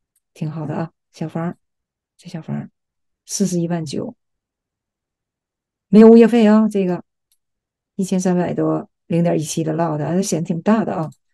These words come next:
这个呢，大家可以看一下。呃，大概其就这样，三七万五有一个，这个房怎么样？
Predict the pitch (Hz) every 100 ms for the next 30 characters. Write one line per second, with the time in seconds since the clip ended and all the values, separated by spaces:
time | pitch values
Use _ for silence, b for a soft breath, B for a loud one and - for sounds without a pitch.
0 | _ _ _ _ - 175 - 151 151 139
1 | _ _ 170 160 165 190 180 - 202 190
2 | 233 - _ _ _ _ _ _ _ _
3 | _ _ _ _ _ _ _ _ _ _
4 | _ _ _ _ _ _ _ _ _ _
5 | _ - 190 185 180 175 175 170 165 160
6 | 165 _ _ _ 254 247 254 220 220 220
7 | 220 226 233 190 214 208 214 214 190 185
8 | - 165 180 - _ _ _ _ _ _
9 | - 202 185 170 170 165 165 180